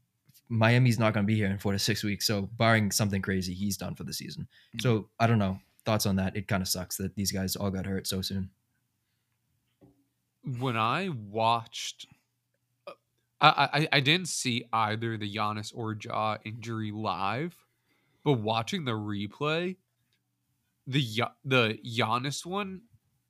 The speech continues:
Speaker 3: did not look as bad as I thought. Like, he fell hard, but he got up and took the free throws after. Like,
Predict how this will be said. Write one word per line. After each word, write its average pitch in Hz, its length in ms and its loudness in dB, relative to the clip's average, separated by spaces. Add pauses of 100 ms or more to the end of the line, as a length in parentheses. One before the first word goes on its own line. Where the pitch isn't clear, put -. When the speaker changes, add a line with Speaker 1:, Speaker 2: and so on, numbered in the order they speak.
(200)
Speaker 3:
did 117 300 0
not 110 320 0
look 123 240 -2
as 113 160 -2
bad 98 680 -4
as 107 120 -6
I 92 120 -4
thought. 107 640 -4 (420)
Like, 143 300 2 (140)
he - 240 -6
fell 123 540 -2
hard, 127 640 -4 (500)
but 156 120 2
he 120 120 -4
got 120 380 4
up 107 160 -4
and 82 120 -18
took - 180 -8
the 92 60 -20
free 110 280 -10
throws 104 320 -8
after. 107 520 -8
Like, 113 220 -6